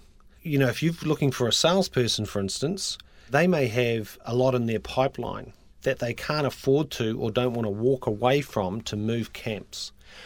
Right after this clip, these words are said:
Sometimes to get the best salesperson up the road is near on impossible unless the timing and the planets line up when their boss has, you know, got offside with them or things have gone badly and they're ready for a move because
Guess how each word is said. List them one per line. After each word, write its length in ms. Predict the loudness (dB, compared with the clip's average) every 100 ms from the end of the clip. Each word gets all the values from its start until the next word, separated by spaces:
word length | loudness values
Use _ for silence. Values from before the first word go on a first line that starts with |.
| -14
Sometimes 760 | -4 2 4 4 4 2 2 0
to 120 | 0
get 200 | -2 -2
the 120 | -4
best 360 | 0 0 2 0
salesperson 640 | 0 0 -2 0 0 2
up 120 | -2
the 100 | -2
road 500 | 2 4 4 0 -4 -4
is 120 | -2
near 280 | 0 2 4
on 160 | 4
impossible 640 | 2 4 2 2 -2 -2 -2
unless 420 | 0 2 2 0
the 140 | -6
timing 800 | -6 -10 -6 0 2 4 2 2 2
and 120 | 2
the 60 |
planets 540 | 0 0 2 2 0 -2
line 300 | 0 0 -2
up 280 | -4 -6 -18 -20 -18 -18 -16 -4
when 560 | 6 8 8 4 0 -4 -18 2
their 220 | 6 6
boss 360 | 6 4 4
has, 240 | 0 0 -2
you 140 | -2
know, 120 | 0 0
got 200 | 0 0
offside 420 | 2 4 4 4
with 100 | 4
them 240 | 4 4
or 120 | 0
things 240 | 0 0 0
have 120 | -2
gone 240 | 0 2
badly 540 | 4 4 4 2 -2 -2
and 220 | 0 2
they're 120 | 2
ready 340 | 2 4 4 2
for 200 | 2 2
a 40 |
move 380 | 2 2 -2 -4
because 440 | -6 0 0 -2